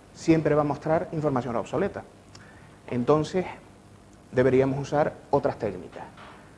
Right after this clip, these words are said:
La técnica más transparente, que tampoco tiene mucho sentido, es que yo hago la llamada al service worker, el service worker hace la llamada o deja pasar la llamada a Internet y Internet me devuelve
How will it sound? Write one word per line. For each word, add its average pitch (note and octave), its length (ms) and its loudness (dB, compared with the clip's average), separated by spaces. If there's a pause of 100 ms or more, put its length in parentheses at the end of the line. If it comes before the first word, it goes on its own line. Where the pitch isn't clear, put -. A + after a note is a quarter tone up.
(540)
La D#3 280 6
técnica G3 400 4
más G3 160 0
transparente, G3 720 0 (600)
que B2+ 120 2
tampoco B2 420 2
tiene C#3 160 4
mucho C#3+ 200 0
sentido, A3 540 0 (100)
es D3+ 160 4
que G#2+ 300 -4 (1000)
yo C3+ 220 6
hago C#3+ 180 6
la D3 100 6
llamada D#3 320 4
al A#2+ 80 0
service C3+ 300 -2
worker, G#3 380 2 (160)
el C3 120 0
service C#3 320 -4
worker C#3 340 4
hace C#3+ 180 0
la C#3+ 80 4
llamada D3 500 4 (440)
o A2+ 80 -2
deja B2 180 0
pasar C3+ 260 -2
la C3+ 120 2
llamada C#3 500 2
a A#2 80 0
Internet F3 440 0 (180)
y F#3 80 0
Internet C3+ 360 2
me C3+ 140 2
devuelve C#3+ 440 2